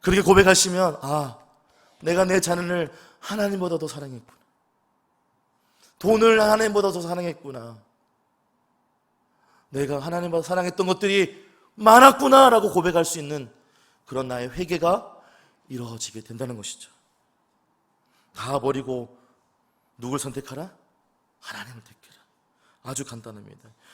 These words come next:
성도님들, 사람은 속이고 저를 속일 수 있지만 누군 속일 수 없다?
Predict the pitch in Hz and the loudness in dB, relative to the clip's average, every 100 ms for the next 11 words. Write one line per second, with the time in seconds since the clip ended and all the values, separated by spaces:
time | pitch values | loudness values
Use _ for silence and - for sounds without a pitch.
0 | - - _ _ - 175 180 170 170 180 | -20 -20 _ _ -10 -4 -2 -2 -4 -2
1 | 190 190 165 175 175 170 190 160 117 - | -2 -2 -6 -8 -4 2 2 2 -2 -18
2 | _ _ _ _ _ _ _ _ - 185 | _ _ _ _ _ _ _ _ -2 0
3 | 190 190 190 - 147 - 131 117 113 - | 0 -2 -4 -6 -6 -10 -10 -10 -12 -20
4 | _ _ _ _ _ _ - 156 180 156 | _ _ _ _ _ _ -10 -6 -4 -4
5 | 160 170 151 - 185 196 | -6 -6 -6 -4 -4 -4